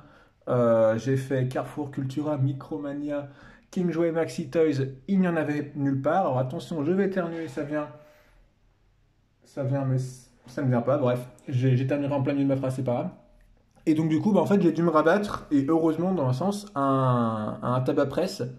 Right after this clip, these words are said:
qui, qui avait, euh, un display de dix-huit et un display de trente-six,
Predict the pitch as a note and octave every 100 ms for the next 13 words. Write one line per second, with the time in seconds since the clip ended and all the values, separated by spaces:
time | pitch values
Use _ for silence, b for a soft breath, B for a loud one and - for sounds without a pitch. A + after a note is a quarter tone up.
0 | b b b b - D3 C#3 C3+ C3 D3
1 | C#3+ C3+ B2 C3+ D3 C3 A#2+ A#2 A2+ B2
2 | C#3+ C#3+ C3 D#3+ C3+ C#3+ C3+ E3+ F3 D3+
3 | C#3 C3+ C3 - D#3 D3 C3+ B2+ A#2+ A#2
4 | - C3 B2+ D#3 - -